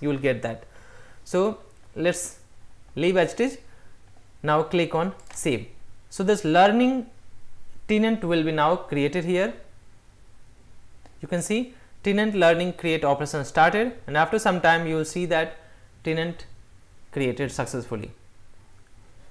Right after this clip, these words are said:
After that, once this tenant is enabled, then you will get Orchestrator left side here, which will allow you to redirect to the Orchestrator homepage.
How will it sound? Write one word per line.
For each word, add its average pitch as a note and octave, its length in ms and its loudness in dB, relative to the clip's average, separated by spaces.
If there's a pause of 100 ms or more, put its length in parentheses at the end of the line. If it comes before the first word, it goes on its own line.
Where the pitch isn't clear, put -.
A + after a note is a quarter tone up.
(460)
After F#3 220 6
that, G3 520 6
once A3 400 2
this F#3+ 340 -2
tenant B3 480 2
is E3 280 -2
enabled, F#3 580 4 (440)
then F3+ 320 4
you F#3+ 80 2
will F#3+ 160 4
get G#3 380 0 (160)
Orchestrator E3+ 760 2
left C#3 220 2
side B2 220 0
here, A2+ 280 -4 (920)
which D#3 240 -2
will E3+ 240 2
allow D#3+ 240 8
you G#3+ 180 4
to F#3 320 0 (300)
redirect E3+ 500 2
to D#3+ 80 0
the D3+ 60 6
Orchestrator D3 600 0
homepage. A#2+ 520 -6